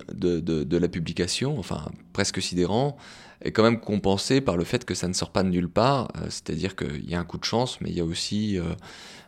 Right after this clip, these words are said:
parce que c'est une loterie, hein, je veux dire, poser son manuscrit comme ça, quand on connaît personne, c'est une loterie, mais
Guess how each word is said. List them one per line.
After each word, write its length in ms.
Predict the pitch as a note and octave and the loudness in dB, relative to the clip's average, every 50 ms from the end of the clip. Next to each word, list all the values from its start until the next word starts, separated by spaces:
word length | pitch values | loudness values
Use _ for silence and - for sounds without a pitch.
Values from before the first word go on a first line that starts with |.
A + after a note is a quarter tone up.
| _ _ _ | _ _ _
parce 140 | - - | -10 -8
que 140 | - - - | -8 -6 -6
c'est 160 | - - - | -4 -4 -2
une 120 | D#2+ D#2+ E2 | 0 0 0
loterie, 400 | D#2+ E2 - - - F#2 D#2+ D#2+ | -2 -4 -4 -2 -2 0 0 0
hein, 160 | D#2+ E2 E2+ | 0 0 -2
je 80 | F2 F#2 | -2 -4
veux 40 | F#2+ | -6
dire, 120 | - E2 | -6 -6
poser 220 | - - D#2+ D#2+ D#2+ | -6 -4 -4 -4 -4
son 120 | - E2+ | -4 -4
manuscrit 420 | D2+ D2+ D#2+ E2 - - - - | -4 -4 -4 -4 -6 -4 -6 -6
comme 160 | - - - - | -4 -4 -6 -4
ça, 160 | - - - | -4 -4 -4
quand 180 | - - - | -6 -8 -10
on 40 | E2 | -6
connaît 200 | - F2 E2 D#2+ | -4 -2 -2 -2
personne, 300 | D#2+ E2+ E2+ - G2 F#2+ | -4 -4 -6 -4 -6 -6
c'est 120 | - - F2+ | -2 -2 0
une 60 | F2 | 0
loterie, 280 | F2 F2+ - - C3 | 0 -2 0 0 2
mais 160 | B2+ A2 F2 | 2 4 2